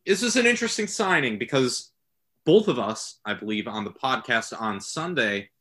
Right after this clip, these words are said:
stated that Kelly Olynyk was not really a guy we wanted because we thought that the money was going to be somewhere around this range,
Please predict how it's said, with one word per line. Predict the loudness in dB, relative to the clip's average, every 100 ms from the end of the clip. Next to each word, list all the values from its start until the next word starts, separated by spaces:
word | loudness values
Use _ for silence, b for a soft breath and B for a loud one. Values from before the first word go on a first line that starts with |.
| _ _ _ _
stated | -2 4 4 6
that | 4
Kelly | 4 4
Olynyk | 6 4 2 0
was | -4
not | -2 -2 0
really | -2 -2 -2
a | -2
guy | 0 2 2
we | 0 -4
wanted | -2 2 4 2 0
because | -6 -8
we | -8
thought | -8 -8 -8
that | -8
the | -2
money | 0 2 0
was | -2 -4
going | 0 2 4
to | 2
be | -2
somewhere | -2 -2 -2 -2
around | 0 -2 -2
this | -4 -4
range, | -4 -2 -4 -6